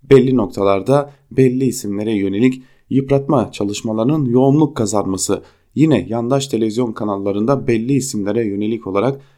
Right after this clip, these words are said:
yıpratma çalışmalarının hız kazanması erken seçim olasılığını besleyen bir hamle. Bir de H D P'nin bir Eylül günü yaptığı bir çıkış vardı. "Sezai Temelli sandık geliyor,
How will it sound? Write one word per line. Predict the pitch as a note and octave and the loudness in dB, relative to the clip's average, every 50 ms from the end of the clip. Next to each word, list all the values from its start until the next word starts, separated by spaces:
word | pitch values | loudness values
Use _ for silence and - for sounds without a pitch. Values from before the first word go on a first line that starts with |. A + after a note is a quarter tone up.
| _ _ | _ _
yıpratma | A2 A2+ A#2+ - B2 B2 B2 - - - | -6 -6 -4 -2 -2 -2 -2 -2 -4 -4
çalışmalarının | - A#2+ G#2 G2 - - G#2+ G#2+ G#2 G#2 A2 C3+ D3 C3+ | -2 -2 -4 -4 -4 -6 -6 -4 -4 -2 -2 -2 -4 -4
hız | - - - C#3+ D#3+ D3+ - | -8 -10 -8 -8 -8 -6 -6
kazanması | - G#2+ F#2+ G2 F#2+ F#2+ F#2+ G2 G2 G2 - D3 D#3+ E3 - - - - - - - - - | -6 -6 -6 -6 -6 -6 -6 -6 -6 -4 -2 0 0 0 -2 -6 -18 -20 -20 -20 -12 -6 -4
erken | A#2 A#2 - - C#3 C3+ | -4 -4 -4 -4 -4 -4
seçim | C3 - G#2 - - G2+ G#2 G2+ - | -4 -6 -6 -6 -8 -8 -10 -10 -10
olasılığını | - A2 A2 G#2 - - G#2 G2+ G2+ B2 D3 C3 C3 | -8 -6 -6 -4 -4 -4 -4 -2 -2 -2 -2 0 0
besleyen | B2 A#2+ - - A#2+ B2+ C#3 C#3 C3+ C3+ | -2 -2 -2 -4 -4 -2 -2 -4 -4 -4
bir | C3+ C3+ | -2 -2
hamle. | C3 B2 A#2+ B2 B2+ B2+ C3 B2+ - _ _ _ _ _ _ _ - - - | 0 0 0 0 2 0 0 0 -4 _ _ _ _ _ _ _ -20 -14 -8
Bir | - F3+ F3 C#3+ B2+ | -4 -4 -4 0 2
de | C3+ D3 D3 C#3+ - _ _ _ _ _ | 2 2 2 0 -6 _ _ _ _ _
H | - A#2+ A#2+ B2+ | -6 -2 2 2
D | C3 B2+ | 2 2
P'nin | C3+ C3 D3+ D#3 C#3+ B2+ | 2 0 0 -2 -2 -2
bir | D3+ D#3 | 0 2
Eylül | D3 C3 A2 G#2 A#2 A2 F#2+ F#2+ | 2 2 2 0 -2 -4 -4 -2
günü | G#2+ A#2+ C#3 C#3+ - - | -2 -2 -2 -2 -2 -4
yaptığı | - A#2+ A#2 A#2+ - B2+ C3 B2+ | -4 -4 -4 -2 -2 -2 -2 -2
bir | B2+ | -2
çıkış | B2+ - - A#2+ - - - - | -4 -6 -8 -10 -8 -8 -6 -4
vardı. | G2 F#2+ F#2+ A2 C#3 | -2 -2 0 0 0
"Sezai | C3+ - B2+ A#2 G#2 A#2 A2+ G#2+ G#2 | 0 0 0 0 0 0 0 -2 -2
Temelli | - - A2+ G#2+ G#2 G2 G#2 B2 D3 D3 D3+ - - - | -2 -2 -2 0 0 2 2 2 2 2 0 -8 -18 -16
sandık | - - C#3+ C#3 C3+ C3+ C3+ C#3 - | -6 -2 0 2 2 2 0 0 0
geliyor, | A#2 G#2 G#2+ B2 C#3+ D3 | 0 2 2 2 2 0